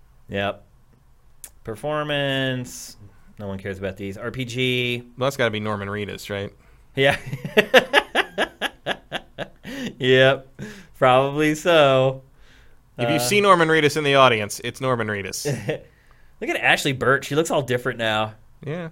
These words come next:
Speaker 2: well, I mean, she'd be my pick
Speaker 1: Yeah,
Speaker 2: for
Speaker 1: she
Speaker 2: this.
Speaker 1: should
Speaker 2: Like,
Speaker 1: win.
Speaker 2: she's, she, she, her,
Speaker 1: But
Speaker 2: at this point, I will buy a game just because she does a voice in it.
Speaker 1: Yeah.
Speaker 2: Like, she's extremely good.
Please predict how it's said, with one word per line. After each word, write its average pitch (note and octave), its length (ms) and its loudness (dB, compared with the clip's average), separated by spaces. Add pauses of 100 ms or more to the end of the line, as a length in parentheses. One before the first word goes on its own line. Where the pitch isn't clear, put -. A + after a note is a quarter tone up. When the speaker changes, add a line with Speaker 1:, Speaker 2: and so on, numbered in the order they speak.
(160)
Speaker 2:
well, B2 280 -8 (400)
I A2 80 -8
mean, A#2 140 -6
she'd D#3+ 220 -4
be C#3+ 80 -2
my A#2+ 200 -2
pick G2 340 -6 (400)
Speaker 1:
Yeah, G2 300 -6
Speaker 2:
for G2+ 140 -12
Speaker 1:
she G2 80 -6
Speaker 2:
this. D3 120 -2
Speaker 1:
should C#3+ 120 0
Speaker 2:
Like, G#2 120 -2
Speaker 1:
win. F2+ 80 -10
Speaker 2:
she's, G#2+ 220 -8
she, - 260 -10
she, A#2+ 320 -10
her, B2+ 160 0
Speaker 1:
But A#2 220 -4 (260)
Speaker 2:
at C3+ 160 4
this G#3+ 160 4
point, G#3 340 0
I D#3 140 6
will F3 160 2
buy C#3 260 6
a C#3 100 4
game C3 500 -2
just C3 220 -4
because B2+ 320 -4
she B2 280 -6
does A#2 340 -6
a G#2+ 80 -6
voice G#2 320 -8
in - 80 -14
it. - 200 -20
Speaker 1:
Yeah. A2+ 320 -4 (120)
Speaker 2:
Like, G#2 140 -10
she's A#2 300 -8
extremely G#2 540 -10
good. F#2+ 320 -12